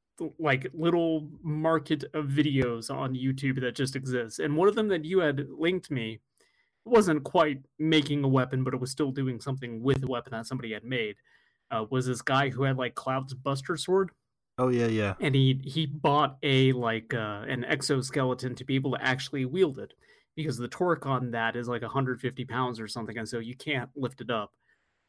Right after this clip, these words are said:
Speaker 1: Uh, and it, like, he broke the exoskeleton before he even got to be able to use the Buster Sword.
Speaker 2: Uh-huh.
Speaker 1: Uh,
Speaker 2: Yeah, it
Speaker 1: so
Speaker 2: was, like,
Speaker 1: instead
Speaker 2: one
Speaker 1: they just
Speaker 2: used for,
Speaker 1: hired,
Speaker 2: like,
Speaker 1: like,
Speaker 2: steady
Speaker 1: a
Speaker 2: cams and stuff.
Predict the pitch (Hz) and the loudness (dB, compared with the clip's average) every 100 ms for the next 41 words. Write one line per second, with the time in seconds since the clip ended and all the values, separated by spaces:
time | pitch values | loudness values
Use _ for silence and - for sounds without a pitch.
0 | _ _ _ _ _ 113 101 101 101 _ | _ _ _ _ _ -4 -4 -8 -14 _
1 | _ - 151 143 127 - - 143 131 135 | _ -2 2 2 0 -14 -2 2 2 -2
2 | _ _ _ _ _ _ _ _ 135 165 | _ _ _ _ _ _ _ _ -8 -4
3 | 143 131 - 156 151 151 - - 156 135 | -4 -6 2 6 6 2 -14 -6 -2 2
4 | 120 117 - 160 - 180 160 160 190 156 | 0 0 2 2 4 4 4 4 2 2
5 | 135 139 120 135 127 135 131 123 135 143 | 2 0 0 -2 0 0 2 0 0 -2
6 | 135 131 131 131 117 123 123 117 113 117 | 2 2 2 -2 -2 -6 -8 -6 -4 -2
7 | 151 151 190 208 - _ 113 107 117 - | -2 0 0 0 -4 _ -6 -4 -4 -6
8 | - - _ _ _ _ _ _ _ _ | -14 -20 _ _ _ _ _ _ _ _
9 | _ 107 101 139 139 143 156 202 175 156 | _ -10 -4 0 4 6 6 6 6 6
10 | 131 123 127 160 160 147 139 131 117 107 | 6 4 6 8 8 6 2 0 0 0
11 | 110 107 98 101 95 98 101 - 101 87 | -2 -2 -2 -2 -2 -4 -4 -4 -4 -4
12 | - 101 95 | -4 -4 -6